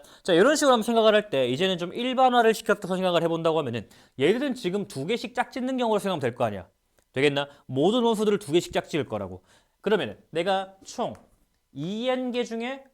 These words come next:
두 개를 뽑은 다음에, 맞나? 그 다음 또 나-, 남는 이 엔 마이너스 두 개 중에 두 개를 뽑을 거고요.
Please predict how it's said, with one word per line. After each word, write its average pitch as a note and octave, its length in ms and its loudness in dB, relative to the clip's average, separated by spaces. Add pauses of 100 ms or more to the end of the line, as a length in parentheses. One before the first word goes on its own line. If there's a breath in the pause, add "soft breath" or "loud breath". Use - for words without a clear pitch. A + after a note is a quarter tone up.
(300)
두 D#3+ 200 -8
개를 F#3 320 -2
뽑은 A3 300 -2
다음에, B2+ 420 -6
맞나? D3+ 360 -2 (340 soft breath)
그 - 100 -2
다음 A#3+ 280 4
또 A3+ 100 2
나-, D3 340 6
남는 G3 500 -2
이 D#3+ 260 -6
엔 A3+ 160 -4
마이너스 F#3 420 -8
두 C#3+ 180 -10
개 D#3 120 -6
중에 D3+ 220 -10
두 F#3 100 -10
개를 D#3+ 160 -6
뽑을 D#3 260 -10
거고요. F#2+ 340 -12